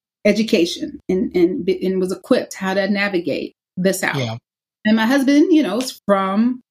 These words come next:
Speaker 1: Iowa, so he would have gotten a very different, you know, toolkit or education about navigating. Like, there was no Black people, so <laughs> he didn't get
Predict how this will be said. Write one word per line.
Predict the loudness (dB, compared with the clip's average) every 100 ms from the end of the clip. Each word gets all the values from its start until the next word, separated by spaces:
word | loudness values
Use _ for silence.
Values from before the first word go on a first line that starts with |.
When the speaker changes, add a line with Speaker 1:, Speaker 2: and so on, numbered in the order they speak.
| _
Speaker 1:
Iowa, | -4 -2 -2 -2 -2 -4
so | -4 -4 -2
he | 2 4
would | 4 0
have | -2
gotten | -4 -4 -4
a |
very | -2 0 0
different, | 0 2 2 2 _ _ _ _ _
you | -2
know, | 0 0 -2 -4 -8 -12
toolkit | -2 0 0 0 0 0
or | -2
education | -4 -4 -2 -2 0
about | -2 -2 -4 -6 -8 _ _ _ -4
navigating. | -2 -2 -2 -2 -2 -2
Like, | -2 -4 _ -8
there | -4 -2 0
was | 0
no | 0 0 -2
Black | -2 -4 -2
people, | -2 -2
so | -4 -4
<laughs> |
he | 2 2
didn't | 4 2
get | 4